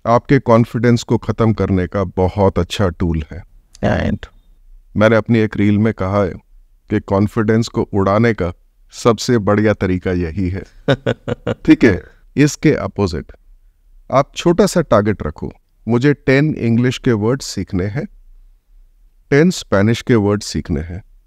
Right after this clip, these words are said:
Speaker 1: और दस मिनट का मेरा टारगेट है, बीस मिनट का टारगेट, आप बस उसको अचीव कर दो। ये छोटी-छोटी चीजों से आपकी बड़ी सक्सेस बनती जाएगी।
Speaker 2: So, एक तो आपने कहा कि जो अपना चैलेंजेस है, वो आप बढ़ाते रहते हैं, जिससे कि वो जो,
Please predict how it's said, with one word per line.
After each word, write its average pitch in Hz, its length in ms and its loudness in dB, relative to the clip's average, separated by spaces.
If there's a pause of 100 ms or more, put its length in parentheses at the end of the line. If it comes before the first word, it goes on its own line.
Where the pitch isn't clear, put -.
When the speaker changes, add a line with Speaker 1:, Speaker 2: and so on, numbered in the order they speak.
(880)
Speaker 1:
और 131 200 4
दस 127 320 2
मिनट 135 220 2
का 131 140 2
मेरा 117 200 2
टारगेट 95 440 -2
है, 156 80 -4
बीस 113 300 -6
मिनट 113 160 -2
का 113 100 -6
टारगेट, 95 340 -8 (100)
आप 208 240 0
बस 175 320 2
उसको 185 220 0
अचीव 175 540 0
कर 95 160 0
दो। - 160 -8 (1200)
ये 185 180 4 (160)
छोटी-छोटी 180 800 0
चीजों 107 340 -2
से 117 340 -4
आपकी 104 340 0
बड़ी 98 360 0
सक्सेस - 520 -6
बनती 95 280 0
जाएगी। 76 420 -4 (260)
Speaker 2:
So, 120 360 0 (120)
एक 110 220 0
तो 139 60 4
आपने 123 340 0
कहा 117 240 0
कि 120 560 -2 (420)
जो 110 280 2
अपना 117 260 2
चैलेंजेस 110 600 0
है, 107 80 0
वो 104 160 0
आप 110 120 -2
बढ़ाते 95 420 -2
रहते 95 260 -4
हैं, 98 100 -2
जिससे 110 340 -2
कि 120 180 -2
वो 113 200 0
जो, 113 280 0